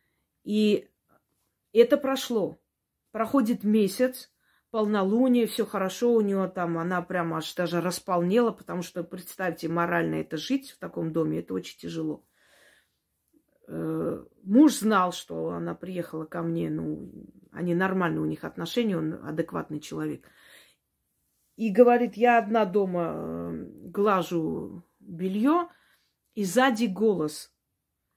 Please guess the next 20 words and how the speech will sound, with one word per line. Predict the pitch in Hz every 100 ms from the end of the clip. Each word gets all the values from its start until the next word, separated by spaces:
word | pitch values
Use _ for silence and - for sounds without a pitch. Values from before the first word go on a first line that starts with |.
| _
хриплый | - 220 226 - 190
такой | 180 165 - 175
голос, | 175 269 269 175 -
который | - 190 180 196 175 165
пришёл | 165 180 170 233 214
ей | 185 180
во | 180
сне, | 170 170 156
говорит: | 160 180 170 156 - _ _ _ _
"Не | 190 214
оборачивайся, | 202 226 220 208 180 - 156 156 151 - - 139 _ _ _ -
если | 190 220 196
обернёшься, | 185 202 202 214 285 294 - 196
умрёшь, | 196 196 190 156 - - _ 185
меня | 190 190
видеть | 180 202 190 -
нельзя. | 185 180 175 160 151 _ _ _ _ _ _ _ _ _ _ -
И |
передай | 196 233 214 233 190 208 190
ей, | 180 175 226 277 269